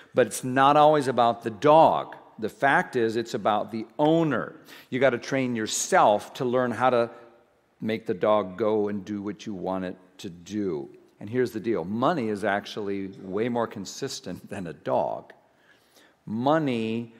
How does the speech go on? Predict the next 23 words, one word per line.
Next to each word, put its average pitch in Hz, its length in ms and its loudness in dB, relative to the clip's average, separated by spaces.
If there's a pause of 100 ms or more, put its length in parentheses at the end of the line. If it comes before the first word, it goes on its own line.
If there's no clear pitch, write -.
(440)
always, 156 840 4
always, 120 400 -2
always 107 360 -2
goes 101 280 -8
where 95 120 -8
you 101 100 -8
put 190 200 -10
it. 131 100 -8 (1300)
Isn't - 100 -12
that 123 100 -4
interesting? 151 540 -10 (1400)
We 165 120 6
can 160 180 2
train 170 280 2
ourselves 113 920 -2 (360)
to 127 100 -2
make 123 260 0
our 120 120 2
money 127 360 0
behave. 113 600 -4 (1600)
It's - 100 -18
not 131 160 4
easy. 170 380 4